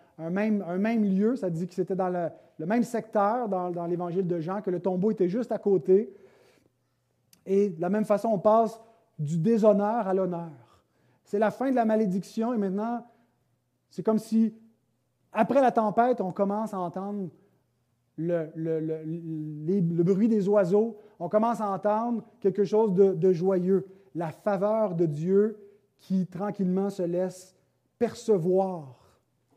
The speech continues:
alors que la, l'orage de sa colère venait de tomber, de s'abattre sur Christ. Et comment est-ce qu'on voit donc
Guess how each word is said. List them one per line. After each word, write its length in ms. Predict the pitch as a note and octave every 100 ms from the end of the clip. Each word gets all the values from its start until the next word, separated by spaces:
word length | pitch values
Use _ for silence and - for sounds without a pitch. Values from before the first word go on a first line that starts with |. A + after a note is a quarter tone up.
| _
alors 260 | E3+ E3+ E3+
que 340 | F#3 F#3 F#3 F3 - _ _ _ -
la, 300 | D#3 E3 E3
l'orage 640 | F#3 G3+ G3 A3+ G#3+ D#3
de 80 | E3
sa 160 | F3+
colère 420 | E3+ E3+ E3 F3+ D#3+
venait 460 | D3+ D#3 D#3 D#3+ - _ _ _ _ -
de 160 | C#3+ D3
tomber, 460 | D#3+ C#3+ C#3 C#3+
de 100 | C#3+
s'abattre 540 | A#2+ C#3+ C3+ C#3 - _ _
sur 260 | _ - D3
Christ. 320 | _ C3+ A#2+
Et 60 | D#3
comment 200 | F#3+ A#3
est-ce 100 | A3+
qu'on 160 | A3
voit 140 | G3 A3+
donc 240 | G#3 A3